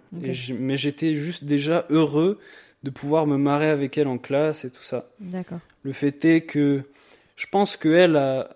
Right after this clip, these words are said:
Speaker 2: a beaucoup plus, euh, planifié son coup que moi. En vrai, j'en sais rien. Mais les mois passent. À ce moment-là, j'étais, euh, beaucoup en binôme avec un, un pote d'enfance à elle, mais qui était dans notre classe.
Speaker 1: Mhm.
Speaker 2: Donc j'étais tout le temps avec ce gars.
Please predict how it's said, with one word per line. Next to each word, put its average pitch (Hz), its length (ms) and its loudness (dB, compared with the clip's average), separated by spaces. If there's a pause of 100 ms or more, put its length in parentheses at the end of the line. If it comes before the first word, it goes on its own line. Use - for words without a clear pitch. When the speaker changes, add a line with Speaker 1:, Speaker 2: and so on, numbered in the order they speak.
Speaker 2:
a 131 140 -4 (200)
beaucoup 214 320 0
plus, - 480 -10
euh, 139 280 -2
planifié 151 580 0
son 151 220 -2
coup 170 180 -8
que 147 140 -4
moi. 165 460 2
En 143 120 -2
vrai, 151 220 -4
j'en 139 160 -6
sais 135 180 -4
rien. 180 480 -2
Mais 170 360 4
les 147 180 2
mois 156 320 0
passent. 202 600 0 (420)
À - 80 -20
ce - 180 -10
moment-là, 127 340 0
j'étais, 127 400 -6
euh, 117 280 -6
beaucoup 123 280 -8
en 143 60 -2
binôme 135 320 -2
avec 123 260 -8
un, 107 340 -8 (120)
un 107 200 -12 (600)
pote 156 240 0
d'enfance 147 560 -2 (100)
à 120 260 -8
elle, 175 360 0 (260)
mais - 100 -6
qui - 120 -6
était 156 160 -2
dans 151 100 2
notre 143 220 0
classe. 180 300 -4
Speaker 1:
Mhm. 220 40 -12 (280)
Speaker 2:
Donc 127 80 -8
j'étais - 160 -12
tout - 120 -14
le 143 40 -14
temps 160 100 0
avec 135 120 -2
ce - 120 -10
gars. 123 320 -6